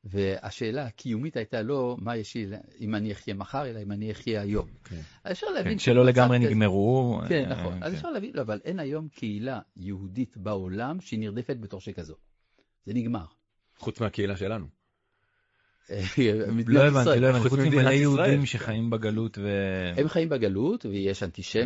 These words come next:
Speaker 3: אנטישמיות,
Speaker 1: וכולי, כן.
Speaker 3: מתקפות,
Speaker 1: אבל אין
Speaker 3: כן.
Speaker 1: לך היום קהילה יהודית שבתור שכזו היא קורבן לאנטישמיות.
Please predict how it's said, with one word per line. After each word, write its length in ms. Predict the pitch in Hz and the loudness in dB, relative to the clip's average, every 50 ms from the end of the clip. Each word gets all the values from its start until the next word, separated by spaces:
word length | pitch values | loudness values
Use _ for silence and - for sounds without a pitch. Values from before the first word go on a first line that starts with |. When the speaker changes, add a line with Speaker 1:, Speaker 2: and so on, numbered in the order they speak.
| 131 | 0
Speaker 3:
אנטישמיות, 300 | 113 92 190 - 104 107 | 0 -2 0 0 2 2
Speaker 1:
וכולי, 220 | 110 107 110 101 85 | 2 2 2 0 0
כן. 40 | - | -2
Speaker 3:
מתקפות, 400 | 98 95 110 95 92 - - 98 | 0 0 0 0 -2 -2 -2 0
Speaker 1:
אבל 160 | 95 127 123 110 | 2 2 0 0
אין 200 | - 180 208 196 | 0 -2 -2 0
Speaker 3:
כן. 60 | 175 143 | -2 -4
Speaker 1:
לך 140 | 120 - | -4 -4
היום 580 | 151 135 120 110 110 131 151 143 123 127 156 196 - _ _ _ _ _ _ _ _ _ | -6 -6 -6 -4 -4 -2 0 0 0 -2 -4 -8 -10 _ _ _ _ _ _ _ _ _
קהילה 480 | - - 123 113 117 117 127 147 151 123 | -2 0 2 2 2 2 0 0 -2 -2
יהודית 420 | 113 110 110 110 107 120 110 - | -2 -2 -2 -2 -2 -2 -4 -4
שבתור 420 | - - 110 104 104 - 147 143 | -4 -6 -4 -4 -2 -2 -2 -2
שכזו 840 | 127 - - 120 - - - 101 92 90 90 87 92 123 160 196 262 - _ _ _ _ _ _ - | -2 -4 -8 -10 -8 -4 -4 -4 -4 -4 -6 -4 0 2 4 4 2 0 _ _ _ _ _ _ -4
היא 140 | - 135 139 | -2 -2 -2
קורבן 360 | - - 123 110 110 135 139 135 | 0 -2 -2 0 0 -2 -2 -2
לאנטישמיות. 800 | 117 110 101 - 107 - - 101 90 85 82 - _ _ _ | -2 -2 -4 -6 -8 -6 -4 -4 -4 -6 -8 -12 _ _ _